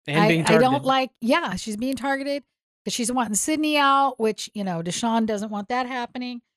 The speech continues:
Speaker 2: So I think she's, uh, you know, she's putting herself at risk.
Speaker 1: Mm-hmm.
Speaker 2: Um, Deshawn, him wanting to throw the challenge, I really didn't like that 'cause it kinda shows his
Speaker 1: I mean, it was fun to
Speaker 2: character.
Speaker 1: watch, but
Speaker 2: It was great to
Speaker 1: <laughs>
Speaker 2: watch.
Speaker 1: Yeah.
Speaker 2: But it also later might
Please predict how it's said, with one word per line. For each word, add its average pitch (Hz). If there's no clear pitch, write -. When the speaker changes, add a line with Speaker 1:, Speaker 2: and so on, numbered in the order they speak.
Speaker 2:
So 247
I 262
think 320
she's, 285
uh, 226
you 240
know, 202
she's 226
putting 262
herself 226
at 262
risk. 220
Speaker 1:
Mm-hmm. 175
Speaker 2:
Um, 240
Deshawn, 240
him 370
wanting 370
to 320
throw 302
the 294
challenge, 254
I 220
really 226
didn't 220
like 202
that 381
'cause 226
it -
kinda 233
shows 226
his 214
Speaker 1:
I 175
mean, 180
it 208
was -
fun 190
to 170
Speaker 2:
character. 151
Speaker 1:
watch, 160
but 147
Speaker 2:
It 151
was -
great 254
to 254
Speaker 1:
<laughs> -
Speaker 2:
watch. 233
Speaker 1:
Yeah. 160
Speaker 2:
But 262
it 269
also 294
later 247
might 208